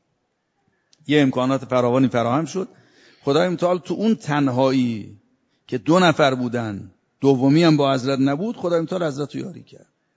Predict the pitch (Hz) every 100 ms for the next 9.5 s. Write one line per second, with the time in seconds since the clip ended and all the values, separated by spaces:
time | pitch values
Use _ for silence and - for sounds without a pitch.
0 | _ _ _ _ _ _ _ _ _ -
1 | 151 165 147 151 160 139 135 123 120 127
2 | 160 - - 135 127 160 156 127 113 113
3 | 110 120 101 123 127 123 135 139 123 117
4 | 113 113 113 113 143 151 127 123 123 139
5 | - 120 117 _ _ _ _ _ _ _
6 | _ _ - 123 120 131 120 131 127 127
7 | 170 143 123 185 156 123 110 98 104 104
8 | 123 123 147 - 117 - 151 147 123 123
9 | 120 123 127 110